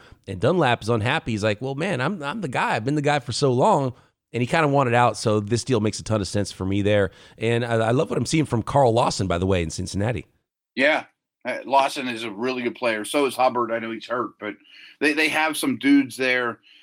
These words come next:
Speaker 2: I assume they'll continue to reinforce it this offseason, youth movement. Um, I think it's a good move for Seattle. I'm not sure what the compensation is. Maybe we'll know that by tomorrow.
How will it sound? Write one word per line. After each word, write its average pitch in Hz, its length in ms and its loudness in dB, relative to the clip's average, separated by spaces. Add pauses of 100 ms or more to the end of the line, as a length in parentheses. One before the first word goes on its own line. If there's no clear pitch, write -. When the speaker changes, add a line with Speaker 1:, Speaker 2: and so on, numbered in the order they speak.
(100)
Speaker 2:
I 127 140 2
assume 127 340 0
they'll 120 140 0
continue 120 480 -6
to 113 60 -8
reinforce 117 640 -6
it 107 100 -12
this 110 160 -12
offseason, 113 840 -4
youth 117 300 -4
movement. 113 680 0 (500)
Um, 139 200 2
I 151 120 4
think 170 160 0
it's 165 100 -4
a 156 60 -4
good 165 120 2
move 170 200 4
for 151 100 -2
Seattle. 101 400 0
I'm 117 120 0
not 120 140 0
sure 127 140 -4
what 123 160 -2
the 107 60 -10
compensation 120 760 -2
is. 120 220 -4
Maybe 110 160 -2
we'll 107 100 -4
know 107 200 -2
that 107 200 0
by 104 160 2
tomorrow. 123 720 2